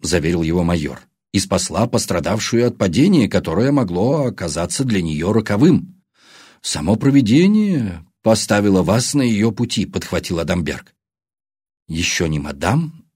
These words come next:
но уже какой-никакой комплимент». Мари Франс повернулась к нему, вся в протесте. «Хотите кофе?» Никакого ответа. Данглар встал за спиной Мари Франс и, глядя на Адамберга, беззвучно, одними губами произнёс по слогам слово «мадам».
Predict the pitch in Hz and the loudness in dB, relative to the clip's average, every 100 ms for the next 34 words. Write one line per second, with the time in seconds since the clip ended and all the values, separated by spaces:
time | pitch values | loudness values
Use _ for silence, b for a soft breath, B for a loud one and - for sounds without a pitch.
0 | - 123 131 120 92 98 185 220 220 147 | -4 0 2 2 0 0 0 0 0 2
1 | 156 196 208 214 147 180 190 190 190 117 | 4 2 0 -2 0 0 2 0 2 2
2 | 127 127 _ b b b _ 95 92 92 | 0 -6 _ b b b _ 0 2 0
3 | 90 101 - 95 92 95 92 - 85 80 | 0 -2 0 2 2 4 2 0 -4 -2
4 | 143 - _ _ - - 95 95 - - | -2 -4 _ _ -8 -4 -2 -4 -6 -6
5 | 85 - - - - - _ _ _ _ | -6 -6 -8 -8 -10 -14 _ _ _ _
6 | _ _ _ - 123 151 202 202 92 - | _ _ _ -2 0 0 -2 0 -2 -2
7 | - _ _ _ _ _ _ 92 90 117 | -10 _ _ _ _ _ _ -2 -2 -2
8 | 95 95 113 82 - - - _ _ _ | -2 -2 -4 -8 -12 -18 -20 _ _ _
9 | _ 92 98 85 98 101 - 98 101 92 | _ 0 0 2 2 0 0 2 2 0
10 | - 90 98 90 82 78 107 123 - B | -2 0 2 2 0 0 0 0 -4 B
11 | B - 117 95 123 120 104 95 85 85 | B -2 0 4 4 4 2 2 2 0
12 | 80 123 139 127 127 B - 110 110 78 | 2 2 2 0 -2 B 0 4 4 0
13 | 92 180 - 87 82 87 117 143 101 98 | 0 0 0 -4 -2 0 4 4 4 2
14 | 95 170 160 156 127 104 87 147 151 - | 2 2 0 2 4 4 2 0 0 -2
15 | 123 95 87 165 160 - 92 131 123 123 | 0 0 0 0 0 -2 0 0 2 -2
16 | 104 110 120 95 107 113 73 67 - | -2 -4 -6 -8 -6 -6 -8 -14 -18